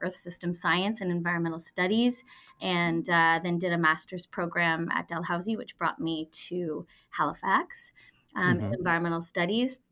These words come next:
Speaker 1: And I did a one-year Bachelor of Journalism at King's because I really got passionate. You know, you kind of dig into the science and then you try and figure out your niche of like, "Well, do I wanna work in a lab or do I wanna be outside?" Or like, "What is the thing that I think I should be,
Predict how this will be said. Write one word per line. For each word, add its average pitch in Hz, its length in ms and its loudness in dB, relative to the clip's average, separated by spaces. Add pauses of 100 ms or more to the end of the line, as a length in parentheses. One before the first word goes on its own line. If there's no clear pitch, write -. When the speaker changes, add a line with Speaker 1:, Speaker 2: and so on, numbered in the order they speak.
(720)
Speaker 1:
And 180 400 2
I 175 80 2
did 170 160 0
a 175 60 2
one-year 180 640 4
Bachelor 190 400 6
of 175 60 0
Journalism 247 540 8
at - 180 2
King's 240 460 4
because 180 560 0 (340)
I 185 100 4
really 190 320 4
got 190 220 6
passionate. 185 640 4
You 214 120 2
know, 185 140 2 (220)
you 220 100 -2
kind 233 180 4
of 196 80 2
dig 208 200 4
into 208 220 0
the 190 120 -2
science 202 580 2
and 185 140 0
then 185 120 0
you 180 80 -2
try 185 180 0
and 185 160 -2
figure 185 300 0
out 185 120 2
your 180 140 -2
niche 185 300 -2
of 185 80 -8
like, 170 180 -4
"Well, 185 100 2
do 185 120 0
I 180 100 8
wanna 185 180 0
work 180 220 -2
in 175 80 -2
a 170 80 0
lab 185 560 8
or 165 240 2 (360)
do 202 100 2
I 190 60 6
wanna 185 180 2
be 190 140 2
outside?" 180 600 4
Or 175 160 -2
like, 185 160 -6
"What 196 160 2
is 180 140 0
the 175 100 0
thing 190 320 -2
that 175 140 0
I 165 80 -4
think 185 260 -8
I 180 80 -4
should 180 240 -6
be, 170 380 -2